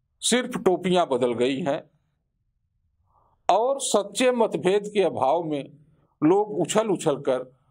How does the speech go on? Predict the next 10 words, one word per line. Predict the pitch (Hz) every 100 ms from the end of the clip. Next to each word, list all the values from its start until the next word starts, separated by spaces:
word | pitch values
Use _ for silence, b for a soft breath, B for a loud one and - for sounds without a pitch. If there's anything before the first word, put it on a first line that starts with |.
| -
अपनी | 147 185 180
जगहें | 165 143 139 147
बदल | 123 104 104
रहे | 92 92
हैं। | 78 78 _ _ _ _ _ _ _ _ _ _ _ _ _ _ _ _ _ _ _ _ _ _ _ _ _ _ _ _ _ _ _ _ _ _ _ _ _ _ _ _ _ _ -
ऐसा | 180 233 294
हो | 196 262
क्यों | 285 262 240
रहा | 143 113
है? | -